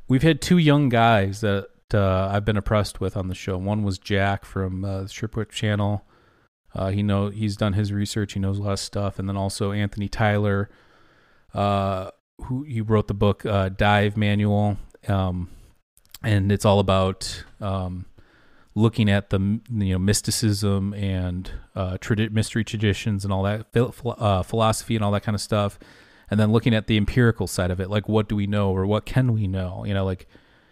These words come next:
and, um, trying to see what's what and kinda trying to figure out what's tangible, what's not. It's kind of what we're all trying to do, but this, you know, he's younger. I don't know how old he is. I think he's, like, twenty-five or twenty-six. He's just very advanced for his age in terms of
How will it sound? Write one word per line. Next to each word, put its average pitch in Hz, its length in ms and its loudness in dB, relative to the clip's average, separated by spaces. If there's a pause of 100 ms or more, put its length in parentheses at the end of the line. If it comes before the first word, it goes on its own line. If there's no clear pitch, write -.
(140)
and, 95 420 2
um, 95 280 2
trying 110 260 2
to 104 60 2
see 110 280 0
what's 98 320 -2
what 98 340 2
and 98 120 -8
kinda 98 300 0
trying 104 240 -2
to 95 60 -4
figure 104 440 -2
out 98 440 0 (600)
what's 113 280 0
tangible, 110 580 4
what's 101 200 -2
not. 117 360 2
It's 143 160 -10
kind 170 200 4
of 135 100 2
what 127 180 0
we're 127 140 6
all 139 120 8
trying 95 240 -2
to 85 40 -6
do, 92 220 -6
but 101 160 -10
this, - 360 -6
you 113 100 -4
know, 98 140 0
he's 104 240 -4
younger. 110 320 0
I 92 60 0
don't 104 140 -2
know 95 80 0
how 101 80 -2
old 104 180 -2
he 104 60 -4
is. 107 80 -4
I 101 40 -2
think 113 120 -2
he's, 101 100 -4
like, 92 140 -10
twenty-five 104 680 -8
or 104 60 -8
twenty-six. 104 640 -8
He's 101 160 -6
just 95 160 -8
very 104 420 0
advanced 101 500 -2
for 92 140 -6
his 95 140 -6
age 98 320 -4
in 104 80 -8
terms 101 360 -8
of 98 200 -8